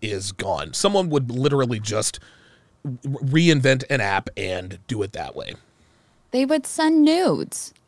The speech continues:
Speaker 2: I think that was a way.
Speaker 1: They already,
Speaker 2: No?
Speaker 1: yeah, I was gonna say that was that. That's actually what they did. But now they don't have to send nudes. Now they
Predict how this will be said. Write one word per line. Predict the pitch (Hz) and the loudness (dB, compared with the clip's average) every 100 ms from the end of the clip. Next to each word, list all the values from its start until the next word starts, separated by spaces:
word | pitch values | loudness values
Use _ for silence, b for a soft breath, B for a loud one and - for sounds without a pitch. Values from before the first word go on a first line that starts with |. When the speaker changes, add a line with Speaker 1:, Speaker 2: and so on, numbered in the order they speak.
| _ | _
Speaker 2:
I | 247 | 0
think | 294 392 | 2 2
that | 294 349 - | 2 2 4
was | 262 - | 4 4
a | 165 | 0
way. | 160 156 196 | 2 2 2
Speaker 1:
They | 294 - | 2 0
already, | 101 101 98 95 | -4 -2 -2 2
Speaker 2:
No? | 254 | 6
Speaker 1:
yeah, | 147 | 8
I | 107 | 8
was | 127 | 4
gonna | 160 | 2
say | 135 147 | 4 4
that | 139 185 | 4 6
was | 196 147 | 6 4
that. | 123 180 131 | 2 0 0
That's | 147 156 | -2 -2
actually | 156 - 147 | -4 -4 -4
what | 135 123 | -4 -4
they | 120 | -2
did. | 156 143 | 0 0
But | 110 | -2
now | 123 151 233 | 0 4 4
they | 147 147 | 4 2
don't | 147 135 | 0 -2
have | 135 | -4
to | 120 | -4
send | - - 143 98 | -4 -2 -2 -2
nudes. | 90 101 | -6 -6
Now | 110 143 | -8 -6
they | 139 104 | -6 -8